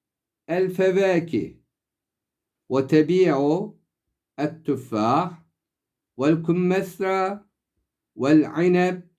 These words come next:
والموز والبرتقال. وليكن سليمان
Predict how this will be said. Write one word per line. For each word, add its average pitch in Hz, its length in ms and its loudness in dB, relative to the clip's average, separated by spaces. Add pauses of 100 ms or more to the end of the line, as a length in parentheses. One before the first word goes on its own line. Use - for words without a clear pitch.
(640)
والموز 143 1000 0 (680)
والبرتقال. 196 1200 0 (1600)
وليكن 196 1040 2 (1400)
سليمان 196 1040 2